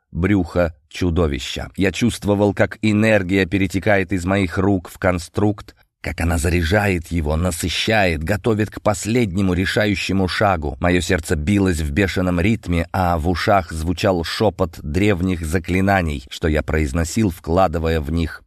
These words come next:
всю свою силу и надежду. И тогда, когда конструкт достиг своей пиковой мощности, он взревел, словно могучий лев. «Пора!» Резко выдохнув, я метнул шар в противника, целясь тому точно в живот. Конструкт пронзил брюхо чудовища.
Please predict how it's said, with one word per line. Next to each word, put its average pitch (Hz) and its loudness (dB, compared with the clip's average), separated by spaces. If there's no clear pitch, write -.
всю - -2
свою 85 0
силу 78 -2
и 87 0
надежду. 76 -2
И 87 -2
тогда, 87 2
когда 73 -2
конструкт 85 -2
достиг 87 -2
своей 80 0
пиковой 82 -2
мощности, 87 -2
он 98 2
взревел, 95 2
словно 87 0
могучий 87 0
лев. 82 0
«Пора!» 87 2
Резко 101 2
выдохнув, 92 0
я 90 4
метнул 92 0
шар 85 2
в - -18
противника, 85 0
целясь 90 0
тому 87 0
точно 87 -2
в 78 -2
живот. 85 0
Конструкт 92 0
пронзил 92 2
брюхо 90 2
чудовища. 82 -2